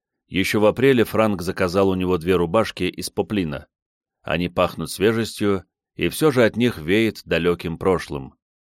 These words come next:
Им достаточно переглянуться.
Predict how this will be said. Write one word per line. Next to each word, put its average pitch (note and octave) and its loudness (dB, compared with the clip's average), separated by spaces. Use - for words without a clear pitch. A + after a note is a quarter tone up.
Им F2+ -2
достаточно F#2 0
переглянуться. F2+ -2